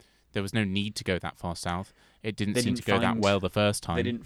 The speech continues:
Speaker 2: yeah,
Speaker 1: Yeah.
Speaker 2: they didn't find anything that could be particularly, particularly wealthy, which is actually, it's a shame, 'cause actually, yeah, you start getting into those further, um, southern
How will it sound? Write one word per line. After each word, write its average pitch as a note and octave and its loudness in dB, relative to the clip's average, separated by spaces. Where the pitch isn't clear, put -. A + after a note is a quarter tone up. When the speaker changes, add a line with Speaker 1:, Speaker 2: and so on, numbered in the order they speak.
Speaker 2:
yeah, G#2 6
Speaker 1:
Yeah. A2 6
Speaker 2:
they A2+ 2
didn't A#2 0
find A#2+ 0
anything G#2 -2
that G#2+ -6
could G2 -10
be G#2 -6
particularly, G2+ -6
particularly A2 -10
wealthy, A2 -2
which C3 0
is D#3 4
actually, D3+ 4
it's - -2
a C#3 0
shame, F#3+ 2
'cause A#2+ -4
actually, C3+ -2
yeah, D3 4
you A#2 2
start E3 -2
getting B2+ 2
into A2+ -2
those A2+ -4
further, G#2+ -2
um, G2 -6
southern G2+ 0